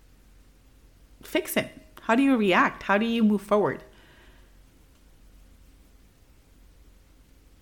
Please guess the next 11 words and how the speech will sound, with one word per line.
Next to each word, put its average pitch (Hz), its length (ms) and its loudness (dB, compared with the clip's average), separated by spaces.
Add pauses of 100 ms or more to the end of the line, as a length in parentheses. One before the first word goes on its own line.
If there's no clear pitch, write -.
(180)
I 180 80 -4
know, 170 180 -4
sometimes 175 440 -4
we 160 100 -2
don't 147 140 -4
know, 220 160 -2
right? 202 260 -2 (380)
<laughs> - 340 -20
I 214 100 8
think 427 500 -4
that's 202 260 2